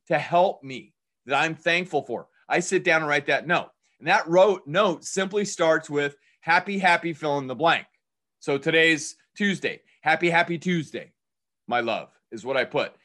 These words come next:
And then I go on, "Thank you so much for blah, blah, blah." I have a s-, a certain ending to the note, and I leave it on the dashboard of her car. She's a night owl. I'm a morning person.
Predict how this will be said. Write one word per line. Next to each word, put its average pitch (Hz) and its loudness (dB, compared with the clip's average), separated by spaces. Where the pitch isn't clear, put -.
And 131 -14
then 143 0
I 143 2
go 156 2
on, 160 0
"Thank 170 -4
you 180 -8
so 160 -2
much 151 -4
for 165 2
blah, 143 2
blah, 131 0
blah." 165 2
I 139 -4
have 147 2
a - -8
s-, - -12
a 127 -6
certain 143 -2
ending 185 -2
to 208 -4
the 202 -2
note, 202 0
and 147 -4
I 139 2
leave 180 2
it 190 2
on 185 2
the 175 0
dashboard 160 0
of 135 -4
her 139 -4
car. 170 2
She's 185 -10
a 190 0
night 160 2
owl. 208 0
I'm 160 2
a 180 4
morning 185 2
person. 202 -2